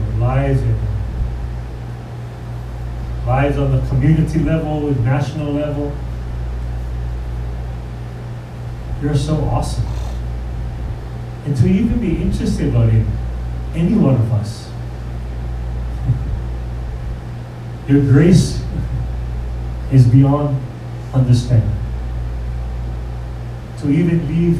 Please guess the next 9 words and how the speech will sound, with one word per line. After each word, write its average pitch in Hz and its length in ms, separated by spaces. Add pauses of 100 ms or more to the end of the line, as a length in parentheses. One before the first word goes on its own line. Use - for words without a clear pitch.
heaven, 139 500 (960)
heaven's 139 340
beauty, 127 380
Lord, 107 160 (1200)
and 131 140
put - 180
on 165 300
this 131 120
sinful 156 680